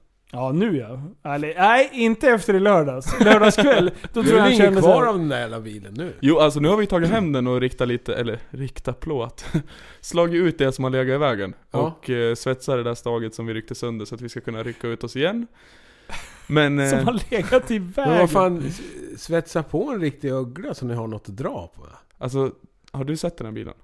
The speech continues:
Speaker 1: Jag
Speaker 3: Man
Speaker 1: tror
Speaker 3: kan
Speaker 1: inte
Speaker 3: säga
Speaker 1: det
Speaker 3: att det är
Speaker 1: finns
Speaker 3: en
Speaker 1: någonting som är inte rostigt.
Speaker 3: Nej, man kan säga att det är en Fred Flinta.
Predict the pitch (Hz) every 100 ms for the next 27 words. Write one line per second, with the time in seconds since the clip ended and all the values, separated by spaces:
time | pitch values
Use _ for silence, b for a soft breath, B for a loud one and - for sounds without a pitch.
0 | _ _ _ _ _ b b b b -
1 | 156 165 196 160 175 151 - 196 180 -
2 | 165 165 170 160 151 165 147 143 - 170
3 | 147 170 147 117 131 135 147 139 143 131
4 | 139 127 139 131 139 123